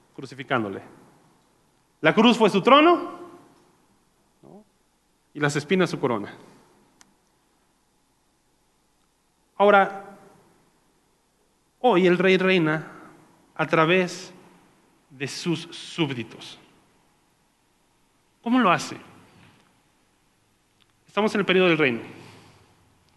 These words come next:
Dios sigue reinando cuando nosotros hacemos discípulos. Ya la tierra ya no era la misma en su momento, Jerusalén, eh, la tierra prometida, ya se extendió.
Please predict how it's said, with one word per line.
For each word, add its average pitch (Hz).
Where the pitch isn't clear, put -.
Dios 185
sigue 214
reinando 170
cuando 151
nosotros 151
hacemos 143
discípulos. -
Ya 247
la 294
tierra 240
ya 240
no 247
era 254
la 202
misma 233
en 214
su 214
momento, 214
Jerusalén, 208
eh, 175
la 170
tierra 220
prometida, 220
ya 202
se 254
extendió. 208